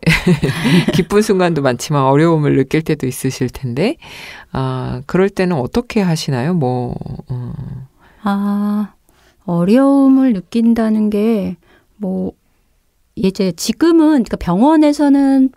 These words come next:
Speaker 2: 되게 일이 뭐 조제할 게 많다거나
Speaker 1: 음.
Speaker 2: 아니면 이제 향정신성 의약품 관리할 때 뭔가가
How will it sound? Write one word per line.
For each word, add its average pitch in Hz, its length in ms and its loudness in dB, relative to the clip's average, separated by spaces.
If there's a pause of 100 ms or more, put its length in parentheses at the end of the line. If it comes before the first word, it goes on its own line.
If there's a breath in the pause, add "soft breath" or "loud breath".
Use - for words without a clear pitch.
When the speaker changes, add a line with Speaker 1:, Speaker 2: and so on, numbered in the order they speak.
(120)
Speaker 2:
되게 196 240 0
일이 190 340 -2
뭐 185 160 -6
조제할 220 380 0
게 240 140 -2
많다거나 208 720 0 (180)
Speaker 1:
음. 147 240 -4
Speaker 2:
아니면 170 380 2
이제 143 280 -2
향정신성 269 1200 2
의약품 160 300 2
관리할 180 400 0
때 - 180 -4
뭔가가 143 760 -2